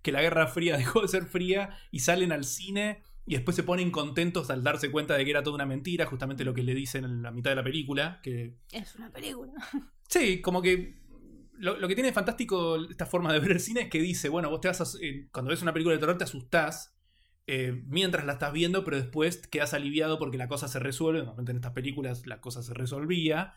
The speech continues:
Speaker 2: Ujú.
Speaker 1: Y nada, te vas tranquilo a tu casa sabiendo que las cosas tienen solución y se terminan y lo que viste no fue, no era real. Pero lo último que dice Goodman, que me parece que es algo que no, por ahí no se lo podría haber dicho al chico, porque ya es demasiado, <laughs> ir demasiado profundo y a parar al chico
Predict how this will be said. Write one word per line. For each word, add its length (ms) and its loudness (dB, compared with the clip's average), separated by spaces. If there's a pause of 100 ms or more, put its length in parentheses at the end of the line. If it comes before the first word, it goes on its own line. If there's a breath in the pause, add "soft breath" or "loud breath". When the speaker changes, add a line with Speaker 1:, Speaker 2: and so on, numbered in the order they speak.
Speaker 2:
Ujú. 280 -12 (120)
Speaker 1:
Y 140 -8
nada, 240 0
te 80 -2
vas 140 -2 (140)
tranquilo 360 2
a 40 -2
tu 120 -4
casa 340 4
sabiendo 320 -2
que 60 -2
las 100 -2
cosas 380 -6
tienen 320 -4
solución 760 -4
y 160 -8
se 140 -2
terminan 800 2
y 360 -2
lo 200 2
que 140 -2
viste 480 0
no 280 0
fue, 640 -4 (320)
no 160 0
era 160 4
real. 420 -2 (480 loud breath)
Pero 240 8
lo 140 8
último 460 2
que 80 2
dice 300 0
Goodman, 400 2
que 100 0
me 80 -2
parece 260 0
que 80 2
es 80 0
algo 160 4
que 80 -2
no, 180 -2
por 120 6
ahí 60 4
no 100 2
se 100 2
lo 100 4
podría 300 4
haber 200 2
dicho 280 -2
al 100 -2
chico, 400 -2
porque 220 -4
ya 140 0
es 40 -2
demasiado, 720 0
<laughs> 0 -
ir 180 0
demasiado 320 0
profundo 380 -2
y 60 0
a 60 -2
parar 180 -2
al 100 -6
chico 300 -2